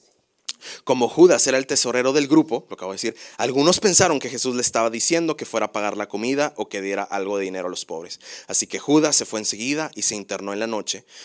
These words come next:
En cuanto Judas salió del lugar, Jesús dijo, "Ha llegado el momento para que el Hijo del Hombre entre en su gloria y por causa de él Dios sea glorificado". Mira, hay una, una, últimas cosas que quiero resaltar aquí. Dios, a,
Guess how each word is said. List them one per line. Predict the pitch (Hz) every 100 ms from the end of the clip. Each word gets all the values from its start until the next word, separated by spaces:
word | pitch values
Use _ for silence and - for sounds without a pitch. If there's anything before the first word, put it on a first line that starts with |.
| -
En | 117
cuanto | 117 104 107 104 107
Judas | - - 139 151 120
salió | 117 107
del | 113
lugar, | 120 110 98
Jesús | - 98 107 101
dijo, | 101 92 85 - -
"Ha | -
llegado | 127 147 139 139
el | 143
momento | 127 120 110 95 92
para | 98 95
que | 101
el | 98
Hijo | 117 -
del | 135 117
Hombre | 104 98 87 -
entre | 113 113 131
en | 123
su | 120
gloria | 107 95 92 92
y | 95
por | - 90
causa | - 98 101 101
de | 92
él | 90 - - -
Dios | - 98 90
sea | - 90 92
glorificado". | 87 90 - 90 90 85
Mira, | 98 95 - - -
hay | - 110 -
una, | 120 123 101 - -
una, | - 67 85
últimas | 120 113 120 110
cosas | - 110
que | -
quiero | 98 104 107 -
resaltar | 110 101 92 95
aquí. | - 85 - - - _ _ _ _ _ _
Dios, | 127 131 131 - - _ _
a, | 76